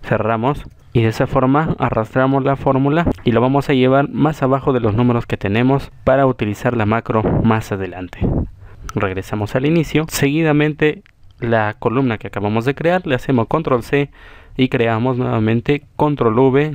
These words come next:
le damos formato de número y le damos a ordenar y ya tenemos. Finalmente detenemos la grabación de la macro. Ahora sí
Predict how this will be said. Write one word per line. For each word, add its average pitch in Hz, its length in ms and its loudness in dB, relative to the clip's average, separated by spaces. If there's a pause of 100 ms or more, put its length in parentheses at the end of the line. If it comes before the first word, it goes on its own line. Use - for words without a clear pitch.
le 117 100 2
damos 107 280 0
formato 104 420 -2
de 151 80 2
número 170 340 2 (320)
y 160 140 2
le 156 100 4
damos 143 400 0 (160)
a 110 140 -2
ordenar 123 640 2 (1700)
y 160 320 4 (140)
ya 123 180 2
tenemos. 98 480 -6
Finalmente 147 800 2
detenemos 131 840 2
la 110 120 0
grabación 123 540 2
de 120 100 4
la 117 100 2
macro. 98 400 -2
Ahora 120 340 2
sí 180 280 -6